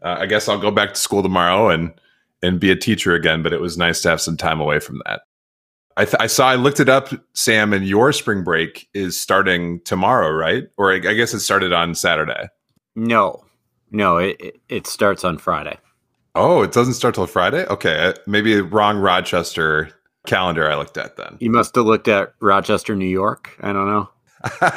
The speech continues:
Speaker 1: <laughs> Maybe. Maybe.
Speaker 2: The
Speaker 1: Okay, so
Speaker 2: students
Speaker 1: you
Speaker 2: do this all the time when
Speaker 1: so you have, you have one more week then, right?
Speaker 2: I have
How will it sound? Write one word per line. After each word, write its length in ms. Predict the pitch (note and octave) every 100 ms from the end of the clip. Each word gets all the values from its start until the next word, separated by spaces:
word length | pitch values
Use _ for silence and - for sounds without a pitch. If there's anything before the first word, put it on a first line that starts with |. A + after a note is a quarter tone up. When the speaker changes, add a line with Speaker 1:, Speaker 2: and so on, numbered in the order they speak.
| - C3 G2
Speaker 1:
<laughs> 60 |
Maybe. 480 | D#3 C3+ G2 D#2+ D#2 _ _ _ _ _ G#2+
Maybe. 240 | A2 F#2+
Speaker 2:
The 60 | C#3
Speaker 1:
Okay, 160 | B2 -
so 40 |
Speaker 2:
students 160 | G#3 G#3
Speaker 1:
you 100 | C#3
Speaker 2:
do 140 | D3 C3
this 200 | G#2+ C3
all 180 | A#2+
the 80 | G2+
time 420 | F2+ A2+ G2 E2+ E2+
when 100 | F2
Speaker 1:
so 100 | B2+
you 160 | D3
have, 300 | D3 A2+ A#2 A2+
you 120 | B2+
have 140 | C#3 A2
one 180 | C3 C#3
more 220 | B2+ A#2
week 280 | A2 F#2+ -
then, 180 | E2+
right? 300 | E2 E2+ G2+ - _ - - _ _ _ _ _ A2
Speaker 2:
I 160 | G#2+
have 580 | G#2 G#2 G2+ F#2+ F#2